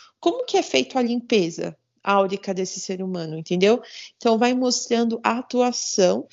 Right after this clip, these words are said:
desses espíritos que eu tô falando pra vocês. Como que os caboclos, os exus, como que eles fazem essa limpeza? Como que funciona no astral?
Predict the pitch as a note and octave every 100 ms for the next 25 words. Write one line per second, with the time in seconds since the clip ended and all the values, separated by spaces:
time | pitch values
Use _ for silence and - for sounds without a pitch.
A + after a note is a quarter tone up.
0 | - - - G3 C4 - G4 D#4+ - -
1 | C4 E4+ E4+ - D4 D4 D4 C4+ C4+ C#4
2 | D4+ - A3 G3+ - C#4 F#4+ C#4 B3 -
3 | G#3 F3+ G#3 A3 G3+ - G3 G3 F#3+ G3+
4 | G3 - G#3 A3 - - A4 B4+ E4+ D4+
5 | - B3+ A3 G#3+ G#3 G#3+ G#3+ G#3 F#3+ F3+
6 | - A4 B4 E4 - C4+ - G#3+ F#3+ F#3+
7 | F#3+ F#3+ - F3 -